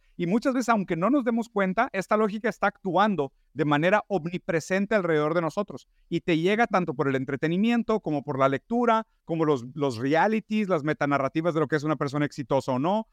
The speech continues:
como por la demanda social que interiorizó ese deseo y ahora impone ese deseo sobre ti,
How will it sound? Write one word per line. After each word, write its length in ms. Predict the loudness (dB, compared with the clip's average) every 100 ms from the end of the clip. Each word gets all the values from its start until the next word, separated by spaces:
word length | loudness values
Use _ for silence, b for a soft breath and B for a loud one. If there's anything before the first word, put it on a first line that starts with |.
| _
como 180 | -2 -2
por 140 | 0 0
la 100 | 2
demanda 380 | 2 2 0
social 500 | -2 -6 0 2 2
que 80 | 2
interiorizó 720 | -4 -2 0 0 -2 0 2
ese 180 | 2 0
deseo 420 | -2 -2 0 0
y 100 | 2
ahora 180 | 2 2
impone 400 | -2 0 0 2
ese 160 | 0 -2
deseo 320 | -2 0 -2
sobre 240 | 0 -2
ti, 240 | -2 -6